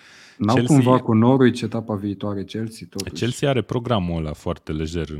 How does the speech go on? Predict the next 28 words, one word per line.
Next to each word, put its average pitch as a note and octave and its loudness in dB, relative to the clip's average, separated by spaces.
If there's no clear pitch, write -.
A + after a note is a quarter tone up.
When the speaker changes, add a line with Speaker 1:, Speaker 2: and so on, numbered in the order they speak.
Speaker 2:
am D#2+ -8
vorbit E2+ -8
Speaker 1:
Da. D#2 -10
Speaker 2:
în D#2+ -8
episodul D#2+ -10
de D#2 -10
F - -14
P - -18
L D#2 -10
pe - -16
care D#2+ -14
puteți - -18
să-l D#2+ -12
revedeți D#2 -12
dacă E2 -10
doriți D#2+ -10
pe - -16
canalul D#2 -12
nostru, - -16
pe - -14
canalele D#2+ -10
noastre. F2+ -6
Uh, E2+ -6
are F#2 -4
un F2+ -4
program F2+ -8
foarte E2+ -10
ușor. G2+ -10